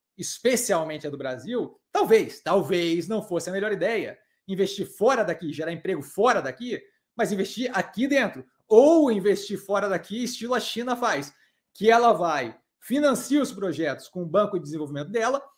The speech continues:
e bota tudo quanto é trabalhador da China pra trabalhar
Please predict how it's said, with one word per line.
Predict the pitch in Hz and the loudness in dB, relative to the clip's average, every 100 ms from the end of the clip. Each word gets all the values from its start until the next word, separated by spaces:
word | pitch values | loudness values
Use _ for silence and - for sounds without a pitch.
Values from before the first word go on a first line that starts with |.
| _ - | _ -8
e | 269 | -4
bota | 190 233 233 208 | 2 4 4 0
tudo | 262 240 | -4 -4
quanto | 240 | -2
é | 220 | -2
trabalhador | 220 208 214 196 160 - _ | 0 2 2 2 0 -6 _
da | 135 120 240 | -8 0 2
China | 247 - 180 190 277 - _ | 2 -2 -8 -8 -10 -14 _
pra | - 202 | -4 0
trabalhar | 226 214 214 196 - | 2 4 4 2 0